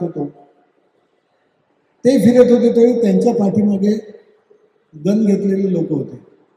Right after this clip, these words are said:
आणि माझ्या पाठी कोणी नव्हतं. अफगाणिस्तानात मी दोन वेळा गेलो, अफगाणिस्तानातल्या खेड्यात सुद्धा फिरलो आणि अफगाणिस्तानातला सर्वात खतरनाक भाग म्हणजे कंदाहारचा आहे. हा तालिबानचा अड्डा आहे, तालिबान तिथे निर्माण झालं.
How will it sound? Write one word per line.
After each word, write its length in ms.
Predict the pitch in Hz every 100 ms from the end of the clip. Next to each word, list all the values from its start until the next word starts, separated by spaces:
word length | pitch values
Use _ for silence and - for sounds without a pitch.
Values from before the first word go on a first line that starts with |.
| _ _
आणि 80 | 175
माझ्या 240 | 175 185
पाठी 200 | 185 190
कोणी 220 | 190 175 170
नव्हतं. 280 | 135 117 - _ _ _ _ _ _ _ _ _ _ _ _ _ _ _ _ _ _ _ _ -
अफगाणिस्तानात 600 | 170 165 220 220 226 220
मी 180 | 226 233
दोन 300 | 190 190 240
वेळा 160 | 220 170
गेलो, 260 | 151 143 180 - - -
अफगाणिस्तानातल्या 680 | 151 165 202 185 190 196 220
खेड्यात 400 | - 165 185 208
सुद्धा 260 | 196 180
फिरलो 280 | - 147 - - _ _ _ _ 160
आणि 140 | 180
अफगाणिस्तानातला 800 | 175 160 185 220 202 208 220 226
सर्वात 480 | - 175 180 208 226 - - _ _
खतरनाक 480 | 180 175 208 226 240
भाग 300 | 190 165 196
म्हणजे 460 | 190 190 196 214 226
कंदाहारचा 800 | - - 185 175 180 170 151
आहे. 200 | 143 - _ _ _ _ _ _ _ _ _ _ _ _ _ _
हा 80 | 160
तालिबानचा 580 | 165 160 175 196 214 220
अड्डा 240 | 156 160
आहे, 120 | 185 135
तालिबान 440 | - 156 180 190
तिथे 260 | 175 165 202
निर्माण 340 | 185 170 170
झालं. 240 | 160 143